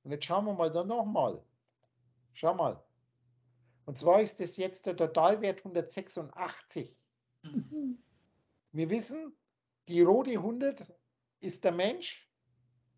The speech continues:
Speaker 1: Und die sechsundachtzig ist U B. Wir können das natürlich auch blau machen. Darum habe ich jetzt der Mensch, der wirkliche Mensch, der Adam, ist U B.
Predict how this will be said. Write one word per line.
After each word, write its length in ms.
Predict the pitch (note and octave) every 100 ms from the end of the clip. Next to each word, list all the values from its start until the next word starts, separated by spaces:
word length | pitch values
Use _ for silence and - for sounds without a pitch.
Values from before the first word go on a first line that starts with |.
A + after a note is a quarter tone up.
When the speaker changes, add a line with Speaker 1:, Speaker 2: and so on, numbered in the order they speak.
| _ _ _ _ _ _ _ _ _ _ _ _ _ _ _
Speaker 1:
Und 120 | G3
die 60 | F3
sechsundachtzig 720 | E3 F#3+ - G#3+ G3+ A#3 G3+
ist 140 | G#3
U 80 | A3+
B. 260 | G#3+ F#3 C#3+
Wir 100 | C3+
können 240 | F3 F3+
das 140 | F#3+
natürlich 300 | G3 G3+ G#3
auch 160 | G#3+ G3+
blau 240 | A3 G#3+
machen. 260 | G#3 E3+ D3
Darum 180 | C#3+ D#3
habe 140 | F#3
ich 80 | B3
jetzt 300 | F#3 - -
der 120 | F3
Mensch, 500 | E3+ F#3 A3+ F4 -
der 180 | E3+ D3+
wirkliche 480 | G#3 E4+ B3+ - F3
Mensch, 580 | D#3 C#3 G#2+ - - _ _ _ _
der 120 | C#3+ E3
Adam, 380 | A#3 B3 C#3 - _ _ _ _ _ _ _ _ _ _ _ _ _ _ _ _ _ _
ist 160 | F#3+ G#3+
U 80 | F#3
B. 400 | G3 F#3+ C4